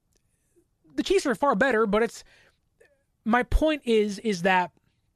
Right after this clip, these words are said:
Herbert is so good, Eckler is so good, that what they do offensively runs through both of them, and even despite how good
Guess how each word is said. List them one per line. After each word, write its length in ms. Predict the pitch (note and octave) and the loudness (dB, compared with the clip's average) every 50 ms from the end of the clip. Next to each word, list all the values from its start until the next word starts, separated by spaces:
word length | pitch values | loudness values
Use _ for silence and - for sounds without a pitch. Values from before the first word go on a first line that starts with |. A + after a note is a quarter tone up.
| _ _ _ _ _ _ _ _ _ _ _ _ _ _ _ _ - | _ _ _ _ _ _ _ _ _ _ _ _ _ _ _ _ -16
Herbert 440 | - - - B3+ C#4+ B3 C4+ C4 | -8 -2 -2 0 0 0 0 0
is 120 | G#3+ F#3 - | -2 -2 -4
so 400 | - - - - - A3 A3+ A3+ | -6 -14 -8 -4 -2 0 0 0
good, 480 | F#3+ D#3+ F3+ F#3 F#3 F#3+ G3+ G#3 A3+ - _ _ _ _ _ _ - | -2 0 0 0 2 0 0 -2 -4 -8 _ _ _ _ _ _ -6
Eckler 400 | A3 A3+ - - A#3+ A#3 A3 G3+ | -6 -6 -6 -4 -2 -2 0 0
is 80 | E3+ - | -2 -4
so 440 | - - - - - A3 G#3 G3+ | -6 -12 -10 -6 -4 -2 -2 -2
good, 480 | G3 E3+ D3 F3 F3 F3 F3+ G3+ A3 A3 _ _ _ _ _ _ _ _ _ _ | -2 -4 -4 -2 -2 0 0 0 -2 -4 _ _ _ _ _ _ _ _ _ _
that 320 | E3+ F3+ F#3 F3+ F3 E3+ - _ _ _ _ _ _ _ _ _ _ - | -4 -2 0 0 0 -2 -6 _ _ _ _ _ _ _ _ _ _ -8
what 400 | F3 E3 E3 F3+ A#3+ B3+ - F#3+ | -6 -4 0 0 0 -2 -2 -2
they 180 | F3+ A3 A3+ | 0 0 0
do 220 | G3 E3 G#3 A3+ A#3 | 0 0 0 0 0
offensively 600 | A3+ F#3 - - G3+ G3 - - G3 G#3+ A3+ G#3 | 0 0 -2 -4 -4 -4 -2 -4 -2 -2 0 0
runs 440 | E3+ D#3 F3 F#3 G3 G#3 G#3 G3+ | 0 0 0 0 0 0 -2 -4
through 180 | - - A3 F#3+ | -4 -4 -4 -2
both 300 | D3+ - F#3+ G3 G3 - | -2 0 -2 -2 0 -2
of 160 | A#3 G3+ F3 | -2 -2 -2
them, 260 | F#3 G3 G#3 A3 G#3 | -2 -2 -2 -2 -4
and 160 | G3+ F#3 F3+ F3 | -4 -4 -4 -4
even 300 | F#3+ A3 A3 G#3+ A3+ G#3 | -4 -4 -2 -2 -4 -4
despite 440 | F#3+ D#3+ - _ - F#3 F#3+ G3 | -6 -6 -8 _ -4 -4 -2 -4
how 220 | F3 - - F3+ E3+ | -4 -4 -4 -4 -4
good 460 | E3 C#3 - F3 F3 F#3+ G3+ A3 G3+ | -4 -6 -4 -2 0 0 0 0 -2